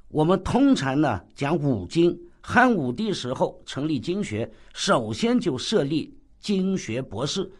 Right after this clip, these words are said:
那五经皆立于学官，也就是都有博士，都是官学。那五经是什么呢？那就是《易、书、诗、礼、春秋》。那如果讲六经，要把乐给算上，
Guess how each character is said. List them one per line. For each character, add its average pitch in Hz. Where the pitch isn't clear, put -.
那 151
五 143
经 214
皆 208
立 214
于 113
学 113
官， 131
也 107
就 123
是 110
都 226
有 143
博 87
士， 104
都 190
是 123
官 165
学。 -
那 269
五 185
经 262
是 208
什 147
么 160
呢？ 131
那 165
就 147
是 120
《易、 196
书、 160
诗、 190
礼、 131
春 208
秋》。 180
那 220
如 233
果 226
讲 139
六 220
经， 185
要 180
把 104
乐 220
给 110
算 135
上， -